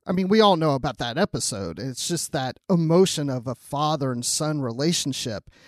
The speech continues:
and the son having to give up his father, but not being able to give up his father, and his father wanting t-, his son to move on and,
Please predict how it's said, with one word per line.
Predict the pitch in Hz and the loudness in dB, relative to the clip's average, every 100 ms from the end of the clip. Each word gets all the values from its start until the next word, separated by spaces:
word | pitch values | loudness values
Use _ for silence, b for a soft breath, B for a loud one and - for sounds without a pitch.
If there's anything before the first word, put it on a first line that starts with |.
| b | b
and | - 170 | -4 -2
the | 151 | -2
son | - - 180 180 160 b b b | -2 0 2 2 0 b b b
having | - 190 202 170 | -2 2 4 2
to | |
give | 156 165 165 | 2 2 2
up | 139 | 0
his | 147 147 | -4 -4
father, | - 170 160 | 0 2 2
but | 139 151 | 2 2
not | 151 160 151 - | 0 0 -2 -6
being | 160 160 143 165 | -4 -2 -2 0
able | 185 226 175 113 | 2 2 2 -2
to | - 151 | -4 -6
give | 131 123 | -4 -4
up | 120 | -6
his | 143 117 | -6 -6
father, | - 117 101 110 | -6 -6 -6 -6
and | 76 143 | -6 -4
his | 143 - | -4 -4
father | 160 165 160 147 139 - - | -2 0 0 0 -2 -8 -14
wanting | 156 156 170 180 175 151 | -8 0 2 2 0 -4
t-, | - | -4
his | 135 156 | -4 -2
son | - 165 165 | 0 -2 -2
to | 160 | -2
move | 143 143 160 135 - | 0 2 0 0 -6
on | 151 165 147 123 | -2 -2 -2 -4
and, | - 131 | -6 -8